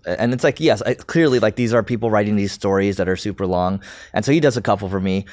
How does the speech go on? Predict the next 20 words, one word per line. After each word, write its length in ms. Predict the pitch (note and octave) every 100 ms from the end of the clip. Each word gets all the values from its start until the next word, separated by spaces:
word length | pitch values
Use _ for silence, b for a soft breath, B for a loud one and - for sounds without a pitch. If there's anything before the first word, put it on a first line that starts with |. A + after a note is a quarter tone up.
| B B
And, 140 | A2+
you 60 | B2
know, 160 | A#2 A#2
yes, 320 | A#2 C#3+ C#3+
they 100 | -
get 180 | A#2+ C3
two 160 | - B2
million 260 | A#2+ A#2
views 280 | G#2+ A2 A2
or 40 | G#2
whatever. 300 | G#2 G#2 G2+
I'm 80 |
like, 160 | A2 G#2
"Great." 240 | A2+ G#2 - B B B
It 160 | F#3
totally 240 | - E3+ D3
doesn't 240 | B2+ A2+
sound 220 | - G#2+
like 180 | A#2 C3
me. 240 | D3 E3